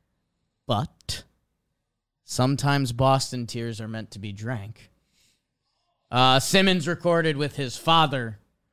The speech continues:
after they lost Game seven. And, uh,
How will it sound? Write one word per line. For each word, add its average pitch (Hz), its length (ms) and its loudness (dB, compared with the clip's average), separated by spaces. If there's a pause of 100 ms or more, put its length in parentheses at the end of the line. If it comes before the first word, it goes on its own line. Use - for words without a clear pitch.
(300)
after 135 340 -2
they 131 140 0
lost 120 320 -2
Game 120 240 -4
seven. 107 500 -8 (920)
And, 117 320 -4
uh, 107 420 -4